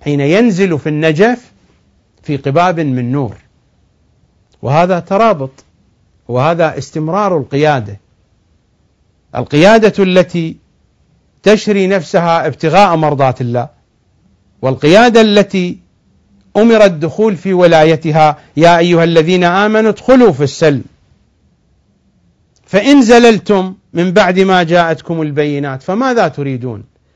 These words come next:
تريدون أن يأتيكم الإمام صلوات الله عليه؟ هل ينظرون إلا أن يأتيهم ولي الله في ظلل من الغمام والملائكة وقضي الأمر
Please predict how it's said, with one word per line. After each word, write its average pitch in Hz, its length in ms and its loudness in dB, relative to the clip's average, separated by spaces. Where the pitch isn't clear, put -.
تريدون 151 540 -4
أن 139 180 -4
يأتيكم 165 920 -4
الإمام 165 540 -4
صلوات 214 540 -2
الله 208 360 -2
عليه؟ 214 380 -4
هل 156 180 -4
ينظرون 165 560 0
إلا 269 440 0
أن 247 60 0
يأتيهم 185 880 0
ولي 185 460 0
الله 156 400 0
في 170 160 -2
ظلل 170 480 0
من 156 140 -2
الغمام 151 640 -2
والملائكة 151 880 -2
وقضي 160 520 -4
الأمر 120 420 -10